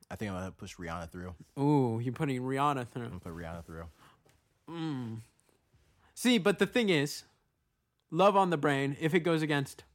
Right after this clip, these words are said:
Speaker 2: what, Boyfriend or whatever? What are the other, what's the other one?
Speaker 1: Billie Eilish, Everything I Wanted. If it's between Everything I Want and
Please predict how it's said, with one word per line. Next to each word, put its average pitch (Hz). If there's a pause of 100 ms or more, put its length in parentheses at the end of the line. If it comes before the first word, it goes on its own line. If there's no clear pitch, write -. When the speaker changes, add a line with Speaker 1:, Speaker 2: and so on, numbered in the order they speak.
(260)
Speaker 2:
what, 139
Boyfriend 143
or 135
whatever? 131 (840)
What 139
are 139
the 135
other, 131
what's 147
the 151
other 139
one? 135 (300)
Speaker 1:
Billie 92
Eilish, 78
Everything 82
I 73
Wanted. 80 (180)
If 131
it's 156
between 147
Everything 117
I 113
Want 110
and 95